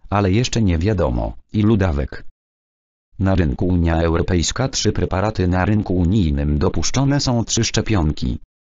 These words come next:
Dwa preparaty opierają się na technologii mRNA, firm Pfizer i BioNTech o nazwie Comirnaty, i firmy Moderna. Mają one zbliżoną skuteczność sięgającą dziewięćdziesiąt pięć procent.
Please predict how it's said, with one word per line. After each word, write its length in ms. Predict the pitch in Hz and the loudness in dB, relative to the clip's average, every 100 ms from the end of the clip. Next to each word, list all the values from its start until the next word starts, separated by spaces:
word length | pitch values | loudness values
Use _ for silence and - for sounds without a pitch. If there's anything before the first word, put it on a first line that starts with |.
| - | -4
Dwa 260 | 85 82 | 0 0
preparaty 580 | 92 87 87 98 110 85 | 0 -2 0 -2 0 0
opierają 560 | 78 90 87 98 101 98 | 0 0 0 2 2 0
się 180 | - 113 | 2 2
na 160 | 98 | 2
technologii 640 | 95 95 95 82 101 104 101 | 0 -2 0 2 2 2 0
mRNA, 380 | 78 85 62 - - - | 0 0 -2 -8 -14 -4
firm 260 | 92 82 | 0 0
Pfizer 480 | 80 95 85 76 90 | 0 0 0 2 2
i 120 | 101 | 2
BioNTech 480 | 87 113 117 110 98 | 2 2 2 0 0
o 80 | 82 | 0
nazwie 420 | 80 82 76 82 | 0 0 0 -2
Comirnaty, 760 | 82 73 73 76 117 - 82 - - - | 0 0 0 2 0 2 0 0 -6 -2
i 100 | 170 | -2
firmy 340 | 123 113 95 | 0 2 2
Moderna. 560 | 90 82 82 67 60 60 - _ _ _ - | 2 2 2 -2 -4 -8 -14 _ _ _ -4
Mają 400 | 110 139 131 110 | 0 2 2 2
one 240 | 117 113 | 2 2
zbliżoną 680 | 92 82 90 90 95 71 69 | 2 2 2 2 0 0 0
skuteczność 720 | - 85 98 104 120 113 - | -2 0 0 0 0 0 -2
sięgającą 760 | - 104 80 78 80 78 110 85 | 0 2 2 2 2 0 2 2
dziewięćdziesiąt 640 | 90 82 82 104 131 101 | 2 2 0 0 0 -2
pięć 260 | - 82 73 | 0 -2 -2
procent. 680 | - 107 98 - 50 - - | -2 -2 -2 -4 -4 -2 -4